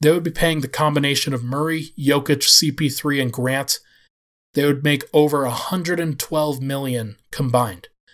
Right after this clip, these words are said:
The salary cap this year's a hundred and nine. So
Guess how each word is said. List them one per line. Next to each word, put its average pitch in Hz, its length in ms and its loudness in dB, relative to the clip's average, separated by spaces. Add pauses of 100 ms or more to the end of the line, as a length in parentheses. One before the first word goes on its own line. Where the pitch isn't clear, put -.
(320)
The 127 100 -2
salary 196 440 4
cap - 260 0
this 135 220 4
year's 135 180 0
a - 160 -4
hundred 165 400 -2
and 131 160 -2
nine. 120 300 -4 (580)
So 135 360 4